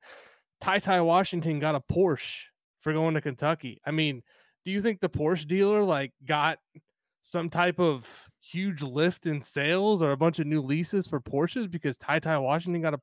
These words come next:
I mean, it's, it's like, um, there, I think one of the guys that just came back to Louisville, Sidney Curry, I saw something on social media. He had, like, a new Jeep or something. So it's like,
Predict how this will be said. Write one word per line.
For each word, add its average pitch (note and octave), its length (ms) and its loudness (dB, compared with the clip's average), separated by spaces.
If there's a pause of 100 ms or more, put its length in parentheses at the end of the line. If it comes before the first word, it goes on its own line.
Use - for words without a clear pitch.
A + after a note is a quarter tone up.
I E3+ 80 -2
mean, F#3 180 2
it's, F3+ 240 -2
it's G3 200 -4
like, F3+ 360 2 (800)
um, D3 500 0
there, F3 140 4 (240)
I D#3 100 0
think F3+ 140 0
one F#3+ 100 4
of F#3+ 60 2
the F3 100 2
guys D3+ 440 2
that D#3 100 -4
just D#3 160 -4
came E3 160 0
back D#3+ 160 2
to C#3+ 80 0
Louisville, D3 400 0
Sidney D#3+ 320 -2
Curry, D#3 340 2
I B2+ 80 0
saw C#3 340 2
something C#3+ 280 -4
on C#3+ 100 -2
social C#3 300 -2
media. C#3 260 -2
He C3 80 -4
had, C3 180 -2
like, C3 140 -2
a B2+ 60 -6
new C3+ 180 -4
Jeep B2+ 380 -4
or A#2+ 80 -4
something. A#2 420 -8
So D3 160 0
it's C#3+ 140 -6
like, D#3 320 0